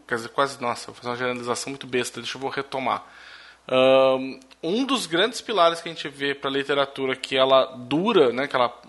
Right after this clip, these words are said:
né, consegue passar pelo tempo e não, e continuar sendo relevante, é dela tratar de algum tema universal.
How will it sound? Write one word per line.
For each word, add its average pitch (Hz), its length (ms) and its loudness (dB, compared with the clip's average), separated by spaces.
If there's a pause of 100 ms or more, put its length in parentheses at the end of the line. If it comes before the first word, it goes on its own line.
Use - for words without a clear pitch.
(340)
né, 127 200 -8
consegue 135 340 -6
passar 135 460 0
pelo 131 220 -8
tempo 135 500 -6
e 127 60 -6
não, 123 400 -10 (320)
e 147 60 -14
continuar 135 720 2
sendo 147 220 -4
relevante, 131 920 -2 (340)
é 135 240 4
dela 160 220 0
tratar 190 380 2
de 170 80 -4
algum 185 180 -6
tema 196 220 -6
universal. 196 720 -2